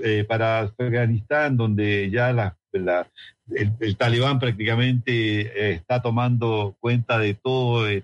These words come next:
tanto la parte del aspecto político y el aspecto,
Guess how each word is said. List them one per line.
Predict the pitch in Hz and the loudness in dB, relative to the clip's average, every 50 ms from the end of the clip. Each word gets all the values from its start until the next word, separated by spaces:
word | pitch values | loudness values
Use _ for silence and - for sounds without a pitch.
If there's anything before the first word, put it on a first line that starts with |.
| - | -4
tanto | - 117 113 98 107 | -4 -4 -2 -2 -2
la | 104 101 | -2 -2
parte | - 110 107 104 - 113 | -2 -2 -2 -4 -4 -6
del | 98 | -6
aspecto | 90 - - 107 92 - 107 | -4 -4 -4 -4 -2 -4 -4
político | 92 107 104 107 113 110 127 120 110 113 | -2 0 0 0 0 0 -2 -2 -2 0
y | 104 | 0
el | 95 92 | -2 -2
aspecto, | 87 - 110 107 104 - - 117 107 101 92 - | -2 -2 -2 -4 -2 -2 -2 -2 0 0 -2 -4